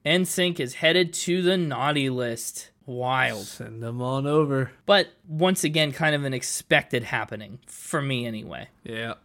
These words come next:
Speaker 1: Hey, everyone but one has to be there at some point, so. And now we're down to Childish Gambino and the Christmas Infiltration.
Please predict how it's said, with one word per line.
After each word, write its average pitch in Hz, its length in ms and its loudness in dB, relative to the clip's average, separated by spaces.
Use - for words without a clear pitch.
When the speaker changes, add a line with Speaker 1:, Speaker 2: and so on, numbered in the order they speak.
Speaker 1:
Hey, 127 340 2
everyone 214 480 6
but 190 140 6
one 170 280 6
has 147 240 0
to 151 80 -4
be 147 140 2
there 151 160 4
at 131 100 -2
some 151 220 0
point, 110 420 -10
so. 120 400 0
And 143 120 -4
now 214 440 4
we're 147 220 -2
down 156 320 4
to 160 460 0
Childish 208 520 6
Gambino 170 760 4
and 156 160 2
the 139 60 0
Christmas 170 440 0
Infiltration. 165 760 2